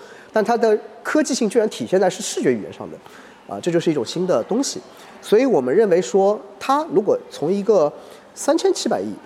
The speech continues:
已经很大的市场，进入到两万亿主流市场的时候，那就有无数的细分空间可以做，这个事情就值得去做，这是第一个想法。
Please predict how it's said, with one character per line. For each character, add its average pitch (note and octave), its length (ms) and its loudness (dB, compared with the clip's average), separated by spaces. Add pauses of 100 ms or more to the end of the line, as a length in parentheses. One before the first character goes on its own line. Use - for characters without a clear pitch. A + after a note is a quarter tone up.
已 C3 60 -2
经 F#3+ 120 4
很 C3 140 -4
大 D#3 140 2
的 C3 40 -2
市 D3 140 -6
场， - 220 -10
进 A3+ 120 0
入 A3 80 4
到 G3+ 200 4
两 B2+ 180 0
万 G3+ 100 4
亿 G#3 40 0
主 B2 200 -6
流 A2 120 -4
市 C4+ 120 -6
场 - 160 -8
的 G#2 60 -8
时 - 140 -14
候， B2 100 -8 (260)
那 C4+ 80 2
就 C4+ 120 2
有 G#3 80 6
无 A2+ 160 -4
数 - 120 -10
的 E3 80 -4
细 - 140 -4
分 F3 140 -2
空 G3+ 100 2
间 G3+ 100 2
可 - 80 0
以 D#3 60 2
做， - 300 -2
这 - 100 -2
个 C3 60 -2
事 - 60 -6
情 A#2+ 100 -4
就 A#2+ 80 -6
值 A#2+ 100 -12
得 A2+ 80 -6
去 B2 140 -10
做， - 160 -6 (120)
这 C3+ 80 -14
是 B2 160 -8 (120)
第 D3 120 -4
一 F3 60 0
个 C3 220 0 (120)
想 - 200 -14
法。 G2 120 -8